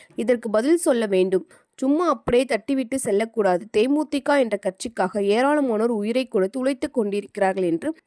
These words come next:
தெரிவித்துள்ளார். இதன் மூலமாக தேமுதிக எந்த கூட்டணி இணையும் என்ற கேள்வி தற்போது மேலும் பரபரப்பை ஏற்படுத்தி இருக்கிறது. இந்த மாதிரி அப்டேட் உங்களுக்கு பிடிச்சிருந்தா நமது சேனலை சப்ஸ்கிரைப் செய்து ஃபாலோ செய்து கொள்ளுங்கள். பிடித்திருந்தா மறக்காம லைக் பண்ணி நம்ம சேனலை சப்ஸ்கிரைப் பண்ணிட்டு பாருங்க தலைவா.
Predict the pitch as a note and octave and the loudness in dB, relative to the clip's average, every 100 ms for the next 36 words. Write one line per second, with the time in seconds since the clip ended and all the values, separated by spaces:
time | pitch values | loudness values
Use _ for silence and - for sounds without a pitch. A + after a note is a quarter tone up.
0 | C#4 C4+ B3 A3+ G#3 F3+ B2+ F#3 G3+ G#3+ | 2 2 2 -2 0 0 0 0 0 2
1 | B3+ C#4 A3+ A#3+ A#3 A3 A#3+ A#3 A#3 A3+ | 2 2 0 -2 -2 0 0 -6 -6 -2
2 | A3 G#3+ C4 D#4+ D#4+ B3 A3+ G#3 G3+ A3 | 0 0 0 -2 -2 -4 0 0 0 -2
3 | G#3 F#3 F#3 F#3 F3+ - A3 G#3 A3 G#3+ | -4 -4 -4 -4 -4 -6 -8 -4 -4 -4
4 | A#3 - - _ A3 C#4+ D#4 C4+ A#3 A3+ | -6 -12 -20 _ 0 0 0 0 0 0
5 | G3 F#3 G3+ F#3 F#3 F3+ F#3+ E3 E3 E3+ | -2 0 0 0 -4 -6 -4 -4 -2 -4
6 | - - - D4 E4+ D4+ B3 F#3+ F#3 F#3 | -4 -12 -6 -2 2 2 2 2 0 -2
7 | G3+ G3+ G3 G#3 G3+ G3 G3+ G3 G3 G3 | -2 -2 -4 -6 -8 -6 -4 -4 -2 -4
8 | F#3+ - G3+ F#3+ G3+ A3+ G#3 - D#4 C#4+ | -6 -4 -2 0 0 -2 -6 -2 -2 0
9 | B3 G#3+ C4+ A#3 F#3+ F3+ - G#3 F#3 G3 | -2 -2 -2 0 2 2 0 0 0 -2
10 | F#3+ F#3+ F#3 G3+ F#3+ G3 F#3+ G#3 A#3+ B3 | -2 -2 -4 -6 -4 -4 -2 -2 -4 -2
11 | A#3 A#3 G#3+ G3 F#3+ - D4 B3 F#3+ G3+ | -2 0 -2 -2 -4 -2 0 2 0 0
12 | F#3+ G3+ G#3 G3 B3 A#3+ A#3 A#3+ A#3 G3 | 0 0 -2 -4 -6 -2 0 0 0 0
13 | G3 F#3+ G3+ G3+ | -2 -4 -4 -2